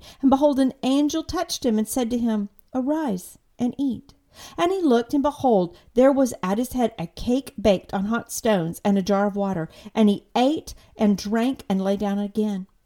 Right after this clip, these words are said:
And the angel of the Lord came again a second time and touched him and said,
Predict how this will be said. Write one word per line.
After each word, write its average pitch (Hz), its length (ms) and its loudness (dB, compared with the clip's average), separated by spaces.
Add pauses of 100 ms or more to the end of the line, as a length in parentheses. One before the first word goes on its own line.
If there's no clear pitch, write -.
(500)
And 254 160 6
the - 160 0
angel 277 380 2
of 294 140 2
the 294 100 0
Lord 277 260 -2
came 240 240 0
again 240 280 2
a 285 40 0
second 339 480 -4
time 170 400 -4
and 233 140 -2
touched - 320 -6
him 262 140 0
and 262 100 -2
said, - 460 -4